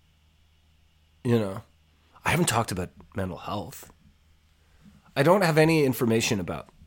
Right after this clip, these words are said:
things I've sold recently 'cause I feel like I actually haven't sold anything in the last couple of weeks. But, um, just give you, like, some mental health updates. It's sunnier out and everyone feels better.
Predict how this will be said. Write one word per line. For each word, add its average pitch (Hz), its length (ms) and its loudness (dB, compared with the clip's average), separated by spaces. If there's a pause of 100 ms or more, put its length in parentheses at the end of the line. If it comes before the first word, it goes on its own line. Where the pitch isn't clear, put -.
things 120 360 0
I've 90 140 -4
sold 101 320 -4
recently 76 400 -12
'cause 92 220 -12
I 78 60 -8
feel 101 240 -8
like 90 200 -10
I 76 60 -12
actually 87 260 -10
haven't 87 200 -10
sold 90 180 -8
anything 90 240 -14
in 95 60 -14
the 80 60 -12
last 73 200 -10
couple 73 240 -10
of - 40 -10
weeks. - 220 -18 (1160)
But, 110 440 0
um, 104 680 -2 (1200)
just - 220 -20
give - 160 -18
you, - 80 -16
like, 60 240 -16
some 87 200 -10
mental 82 300 -12
health - 380 -12
updates. - 800 -6 (1500)
It's - 200 -6
sunnier 151 640 10
out 110 200 4
and 104 120 0
everyone 107 340 0
feels 90 360 0
better. 73 480 -6